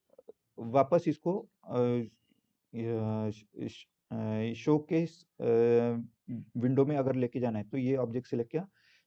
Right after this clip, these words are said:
यहाँ पर, अ, स्व-, यहाँ पर श-,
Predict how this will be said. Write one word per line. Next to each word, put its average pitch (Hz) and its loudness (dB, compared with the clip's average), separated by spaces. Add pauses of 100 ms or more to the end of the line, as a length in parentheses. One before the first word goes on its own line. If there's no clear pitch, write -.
(100)
यहाँ 123 0
पर, 175 4
अ, - -2
स्व-, 127 -8 (1300)
यहाँ 123 -4
पर 127 -2
श-, - -16